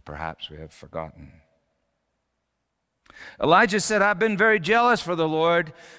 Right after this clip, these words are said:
the God of hosts, for the people of Israel have forsaken your covenant, thrown down your altars, and killed your prophets with the sword. And I, even I only, am left, and they seek my life to take it away." And the word of God said, "Go out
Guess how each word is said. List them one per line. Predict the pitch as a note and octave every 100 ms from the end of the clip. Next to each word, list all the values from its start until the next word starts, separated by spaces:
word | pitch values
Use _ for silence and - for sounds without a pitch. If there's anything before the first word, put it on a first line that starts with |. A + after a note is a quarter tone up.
| -
the | D3
God | E3+ E3+
of | E3
hosts, | C3+ D#3+ F3 E3
for | E3+
the | E3
people | - G#3 F#3+
of | F3 E3
Israel | F3+ F3 F#3 F3
have | F#3
forsaken | F3+ F3+ B3+ C4 B3
your | G#3+ A3
covenant, | - G3+ G3 F#3 -
thrown | A3 B3 B3+
down | G#3+ G#3+
your | G#3+ G3+
altars, | F#3 A#3+ G3+ E3+ - -
and | - F#3+
killed | - C#4 B3+
your | A3
prophets | - B3+ C4+ A3 G3
with | F#3+
the | F#3
sword. | - C4 A3 C#3+ - -
And | A3
I, | G#3+ B3 A3 G3
even | - D#4+ E4 D#4+
I | C4+ C#4 D#4 D#4+
only, | D#4+ F4 F#4 D#4 G#3 B2+ -
am | D3+ C#3+
left, | C#3 C3+ C3 - - -
and | G3+ G#3
they | G3+
seek | - D#4 C4+
my | B3 A3+
life | A3 A3+ G#3
to | G3+
take | - F#3+ F3+
it | E3+
away." | D#3 C#3 A2 A#2+
And | B2
the | C3
word | C#3 C#3+
of | B2
God | B2 B2 A#2+
said, | - A2+ -
"Go | E3+ D3+
out | F#2+ G2+